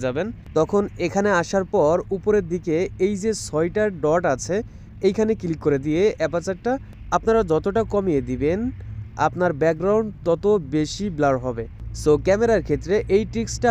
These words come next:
আপনার জেনে রাখা অনেক বেশি জরুরি। চলুন পরের ট্রিক্সটাই চলে যাই। আমার এখানে অনেকগুলা টেক্সট আছে, just আমি এক ক্লিকে কপি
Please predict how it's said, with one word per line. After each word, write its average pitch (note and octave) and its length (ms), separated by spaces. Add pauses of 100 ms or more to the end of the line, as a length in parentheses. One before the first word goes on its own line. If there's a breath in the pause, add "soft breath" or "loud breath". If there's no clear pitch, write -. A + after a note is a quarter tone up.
আপনার F#3+ 240 (100)
জেনে D3+ 260
রাখা F3+ 240 (340)
অনেক D#3+ 200 (180)
বেশি E3 300
জরুরি। A#2+ 280 (880 soft breath)
চলুন D#3+ 240 (140)
পরের E3 240 (100)
ট্রিক্সটাই F3 500
চলে C#3 200
যাই। A#2+ 120 (160)
আমার D#3 240
এখানে F3+ 200 (240)
অনেকগুলা E3+ 400 (140)
টেক্সট C3+ 240 (100)
আছে, E3+ 160 (600 loud breath)
just E3 280 (160)
আমি D#3+ 200 (400)
এক F3+ 80 (120)
ক্লিকে E3 360 (120)
কপি C#3+ 180